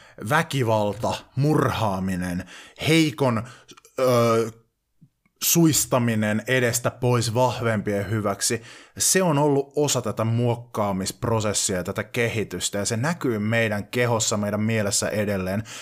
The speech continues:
ja monesti tää eläimellinen väkivalta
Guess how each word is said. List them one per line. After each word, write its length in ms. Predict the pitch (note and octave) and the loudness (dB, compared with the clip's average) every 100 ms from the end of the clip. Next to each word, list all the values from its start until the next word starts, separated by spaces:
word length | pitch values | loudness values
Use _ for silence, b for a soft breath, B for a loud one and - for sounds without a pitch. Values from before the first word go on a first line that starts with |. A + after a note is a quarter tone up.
| B - | B -2
ja 80 | |
monesti 280 | A2+ C3 B2+ | 0 2 0
tää 220 | B2 G#2+ | 0 -2
eläimellinen 840 | G2 B2+ A#2+ A2 G#2 G2+ G2 F#2+ F2 | 0 0 2 2 0 -2 -2 -2 -2
väkivalta 760 | A2 A2 G2+ F#2 E2+ F2 G2 | -2 -2 -6 -6 -6 -4 -6